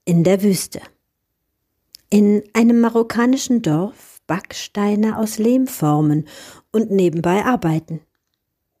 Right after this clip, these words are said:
Bei ihrem Workaway ändert sich für unsere Autorin vor allem eins: ihre Wahrnehmung von Zeit und Raum. Von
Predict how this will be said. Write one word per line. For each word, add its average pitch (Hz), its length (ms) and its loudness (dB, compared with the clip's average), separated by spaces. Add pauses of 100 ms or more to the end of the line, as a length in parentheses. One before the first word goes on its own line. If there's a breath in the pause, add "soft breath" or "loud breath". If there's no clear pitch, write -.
(260)
Bei 208 120 2
ihrem 190 540 0
Workaway 175 1080 -2 (340)
ändert 220 300 0
sich - 180 -4
für 208 120 -2
unsere 185 360 0
Autorin 196 600 0
vor 254 200 -4
allem 269 240 0
eins: - 520 -6 (600)
ihre 240 400 0
Wahrnehmung 180 640 -4
von 170 240 -6
Zeit - 600 -6 (440)
und 220 240 -2
Raum. 190 260 -2 (1900)
Von 143 580 -4